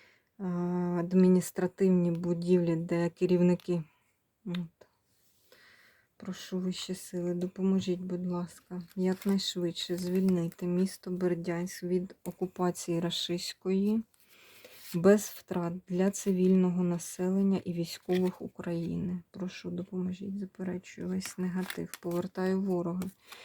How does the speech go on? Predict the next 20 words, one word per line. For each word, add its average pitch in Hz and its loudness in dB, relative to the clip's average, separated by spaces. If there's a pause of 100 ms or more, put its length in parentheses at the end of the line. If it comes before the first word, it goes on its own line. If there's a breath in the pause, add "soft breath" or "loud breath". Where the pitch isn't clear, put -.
(200 loud breath)
всі - -2
його 190 4
злочини, 180 2 (3000 loud breath)
вбивства, 185 0
смерті, 185 0 (240 loud breath)
все - -2
ворогові 180 0
назад 180 0 (120)
повертаю. 180 -6
Буде 180 -2 (100)
так. 180 -16 (680 soft breath)
Да 180 -4
буде 185 -2
звільнено 180 -2 (400)
Бердянськ 180 -2 (560)
від 180 -4
окупації. 175 -12
Прошу, 190 -14
допоможіть 180 -8
нам. 196 -8